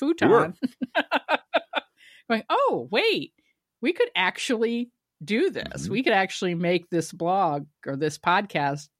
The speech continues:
Speaker 2: The Professional Left." And
Speaker 1: And so we did.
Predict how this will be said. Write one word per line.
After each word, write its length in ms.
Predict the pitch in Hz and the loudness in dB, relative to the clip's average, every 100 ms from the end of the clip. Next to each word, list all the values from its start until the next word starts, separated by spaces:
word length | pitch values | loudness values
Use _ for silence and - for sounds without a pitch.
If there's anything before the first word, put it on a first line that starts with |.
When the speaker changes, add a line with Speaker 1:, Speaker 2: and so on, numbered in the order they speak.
| _ 165 | _ -4
Speaker 2:
The 220 | 151 175 | 0 0
Professional 640 | 190 185 170 165 180 160 | 0 -2 0 0 -4 -4
Left." 420 | 180 202 147 - - | -4 -6 -8 -12 -8
And 380 | 156 156 147 143 | -4 -2 -2 0
Speaker 1:
And 260 | 80 110 - | 0 -2 -4
so 240 | - 87 | 0 2
we 160 | 127 139 | 2 -2
did. 400 | 135 113 80 | -4 -4 -8